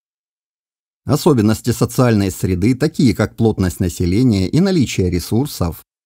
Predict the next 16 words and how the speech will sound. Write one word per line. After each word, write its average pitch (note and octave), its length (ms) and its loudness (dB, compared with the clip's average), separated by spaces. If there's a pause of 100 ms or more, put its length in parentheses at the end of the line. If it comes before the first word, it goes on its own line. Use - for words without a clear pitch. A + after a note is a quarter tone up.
(120)
могут G2+ 360 0
сильно A2 320 2
влиять F2+ 440 -2
на F2 140 0
то, B2+ 300 -4 (240)
в - 100 -20
какой F#3+ 320 2
степени C3 540 2
у F#2 160 -2
людей F2+ 320 0
будет F2+ 320 -4
возможность F2+ 640 -2
и F#2+ 100 -4
желание F#2 500 0
сходить F2+ 440 -4
налево. G#2 520 -2